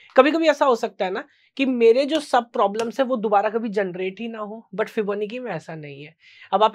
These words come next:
f of four इधर जनरेट कर रहे हैं, फिर थ्री कर रहे हैं, यहाँ भी थ्री हो रहा है, उधर टू कर रहे हैं, इधर टू हो रहा है, तो बार-बार, बार-बार सेम प्रॉब्लम्स जब कॉल किए जाने लगे, तो it is better to write them down in a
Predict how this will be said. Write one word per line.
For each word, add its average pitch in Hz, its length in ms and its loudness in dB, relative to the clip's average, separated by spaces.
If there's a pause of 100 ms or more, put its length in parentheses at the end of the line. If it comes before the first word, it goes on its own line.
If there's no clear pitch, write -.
(100)
f 196 160 2
of 233 180 4
four 233 120 6
इधर 220 260 4
जनरेट 254 320 0
कर 240 180 2
रहे 226 80 2
हैं, 202 80 -2
फिर 208 200 -2
थ्री 240 160 -2
कर 240 160 4
रहे 226 120 0
हैं, 165 60 -4
यहाँ 160 240 -2
भी 202 100 -2
थ्री 196 220 -10
हो 190 160 -6
रहा 185 100 -6
है, 185 60 -6
उधर 208 220 4
टू 277 200 0
कर 240 160 0
रहे 208 80 0
हैं, 170 60 -2
इधर 175 140 -4
टू 196 160 -8
हो 180 140 -10
रहा 175 120 -10
है, 190 80 -16 (340)
तो 262 60 4
बार-बार, 240 680 0
बार-बार 208 500 -2
सेम 294 400 -2
प्रॉब्लम्स 220 540 -4
जब 233 240 -2
कॉल 196 260 -8
किए 196 260 -4
जाने 165 320 -8
लगे, 165 380 0 (420)
तो 226 100 8
it 220 60 6
is 202 160 6 (180)
better 240 300 6 (400)
to 247 80 6
write 208 400 2
them 226 240 0
down 190 240 -2
in 190 140 -4
a 185 100 -6